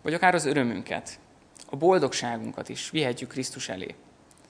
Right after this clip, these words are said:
És elmondhatjuk neki azt, hogy mennyire szeretlek téged, mennyire boldog vagyok, hogy az elmúlt héten ez és ez és ez történt velem. És tudjátok, Jézus Krisztusra, amikor rágondolok, akkor egy ilyen utazásra hív bennünket. Lehet, hogy rögös,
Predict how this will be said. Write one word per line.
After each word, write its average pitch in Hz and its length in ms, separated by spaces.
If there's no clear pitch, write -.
És - 80
elmondhatjuk 160 580
neki 143 220
azt, 135 120
hogy 143 80
mennyire 165 280
szeretlek 135 520
téged, 117 320
mennyire 175 280
boldog 180 420
vagyok, 147 180
hogy 151 100
az 156 60
elmúlt 180 340
héten 180 320
ez 208 280
és 156 180
ez 185 220
és 156 120
ez 180 160
történt 170 500
velem. 113 340
És - 60
tudjátok, 175 640
Jézus 170 300
Krisztusra, 170 500
amikor 151 220
rágondolok, 151 640
akkor 147 240
egy 165 140
ilyen 160 140
utazásra 135 480
hív 127 220
bennünket. 123 520
Lehet, 202 240
hogy 139 140
rögös, 185 540